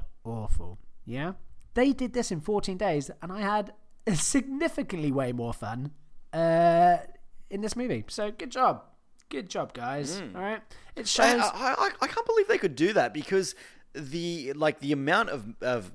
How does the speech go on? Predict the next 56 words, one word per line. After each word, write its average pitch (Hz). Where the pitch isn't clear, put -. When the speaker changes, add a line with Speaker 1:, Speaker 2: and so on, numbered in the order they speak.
Speaker 2:
makeup 120
and 110
prosthetics 123
that 101
Warwick 110
Speaker 1:
Just -
Speaker 2:
Davis 170
Speaker 1:
on, -
Speaker 2:
is 107
Speaker 1:
just 190
on 143
Speaker 2:
wearing 113
Speaker 1:
Warwick, 147
Speaker 2:
as 131
the 113
Speaker 1:
yeah. 160
Speaker 2:
leprechaun. 160
Speaker 1:
Maybe 240
he 180
slept -
in 127
it. 131
Speaker 2:
Like, 135
surely 220
that 143
takes, 151
like, 113
a 92
few 135
hours 120
every 117
Speaker 1:
Yeah. 120
Speaker 2:
day. 135
Speaker 1:
Do 233
we 247
know 220
for 220
a 196
fact -
it -
is 208
prosthetics? -
Prosthetics? -
Do -
Speaker 2:
Well, -
Speaker 1:
we -
Speaker 2:
it's -
Speaker 1:
do -
Speaker 2:
not, 139
it's, -
it's 127
not 165
his 110
real 113
Speaker 1:
<laughs> -
Speaker 2:
face. -